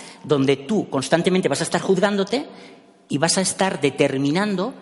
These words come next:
qué es lo que deberías de ser para ser especial. Entonces vas a estar constantemente queriendo hacer este salto entre lo que tú crees que eres, que no amas,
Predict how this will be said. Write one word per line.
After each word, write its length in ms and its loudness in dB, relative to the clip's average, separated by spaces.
qué 160 2
es 80 -4
lo 140 0
que 100 0
deberías 500 -2
de 80 -6
ser 400 -8
para 160 0
ser 160 0
especial. 500 -6
Entonces 420 -4
vas 180 2
a 20 0
estar 220 0
constantemente 600 2
queriendo 360 2
hacer 340 0
este 240 2
salto 320 0
entre 220 0
lo 140 0
que 80 -2
tú 160 -2
crees 260 2
que 160 2
eres, 240 2
que 140 -6
no 160 -2
amas, 340 -2